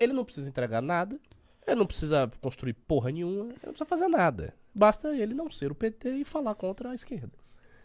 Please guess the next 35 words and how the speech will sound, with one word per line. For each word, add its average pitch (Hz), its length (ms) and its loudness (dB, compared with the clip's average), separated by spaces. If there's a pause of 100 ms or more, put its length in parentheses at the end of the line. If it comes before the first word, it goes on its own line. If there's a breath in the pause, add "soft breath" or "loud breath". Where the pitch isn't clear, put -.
(160 soft breath)
Ele 381 240 12
não 233 140 6
precisa, 196 300 0
o 196 40 -4
Bolsonaro 202 380 2
tá, 151 180 0
tem 165 140 -4
uma 156 60 -2
situação 147 360 -6
tão 349 200 -6
favorável 143 500 2
que 220 60 4
ele 214 80 0
não 240 80 0
precisa 233 420 -2 (640 soft breath)
nem 247 500 2
construir 214 560 0
algo 208 220 4
das 226 240 6
próprias 269 580 8
pautas. - 880 2 (440)
Nem 202 120 2
dizer, 214 160 4
"Não, 254 260 10
mas 226 220 4
o 226 40 -6
que 285 120 -2
que 262 120 -4
você 233 280 0
fez 190 480 0
aqui 202 420 -4
pela 139 380 2
valorização 151 640 2
da 120 120 -2
vida, 123 640 -4